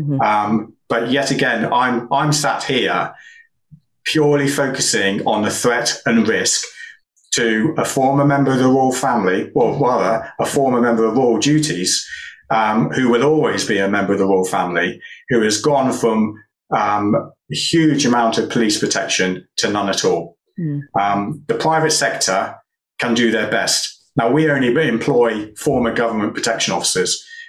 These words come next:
Speaker 2: We, we can have someone who's provided protection to the Prime Minister on a Monday, uh, working for us on a Tuesday, and likewise for the royal family.
Speaker 1: Mm.
Speaker 2: So the standard is there on the ground,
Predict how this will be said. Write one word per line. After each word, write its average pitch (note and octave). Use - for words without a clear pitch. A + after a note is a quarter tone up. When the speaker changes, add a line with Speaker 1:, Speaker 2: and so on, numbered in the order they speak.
Speaker 2:
We, B2+
we B2+
can A#2
have A2
someone A2
who's G#2
provided A2
protection A#2+
to G#2+
the G#2
Prime A2+
Minister A2+
on A2+
a G#2+
Monday, A#2
uh, G#2+
working A#2+
for A#2+
us A2+
on G#2+
a G#2+
Tuesday, G2
and G#2+
likewise A#2
for A#2+
the A2
royal G#2
family. F#2
Speaker 1:
Mm. D#3+
Speaker 2:
So A#2
the A#2
standard C#3
is A2
there A#2+
on G#2+
the G2+
ground, B2